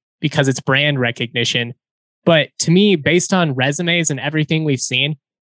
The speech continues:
it should be Tennessee one, T C U two. Because if T C U had the exact same resume, but was in the Big Ten or was in the S E C, that's what they would be. They would be two behind Tennessee.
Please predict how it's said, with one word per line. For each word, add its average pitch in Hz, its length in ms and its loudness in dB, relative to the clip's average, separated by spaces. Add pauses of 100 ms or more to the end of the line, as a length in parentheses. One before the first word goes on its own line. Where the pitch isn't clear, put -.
(220)
it 151 120 0
should 185 160 0
be 220 140 2
Tennessee 175 480 0
one, 147 560 0
T 156 220 2
C 160 140 -2
U 143 180 2
two. 123 420 -4
Because 135 260 0
if 135 120 -4
T 175 180 0
C 185 160 0
U 165 220 4
had 147 180 0
the 139 80 2
exact 131 420 -2
same 151 220 0
resume, 156 480 -2 (240)
but 147 120 2
was 143 140 2
in 139 120 0
the 127 100 -2
Big 135 280 -2
Ten 147 440 -2
or 135 140 0
was 131 120 0
in 135 120 0
the 127 120 -2
S 131 160 -4
E 135 80 -4
C, 135 320 -2
that's 143 240 -2
what 156 140 2
they 147 80 2
would 139 160 2
be. 143 180 0
They 120 120 -10
would 120 140 -8
be 135 200 -6
two 147 260 2
behind 131 360 -4
Tennessee. 123 480 -6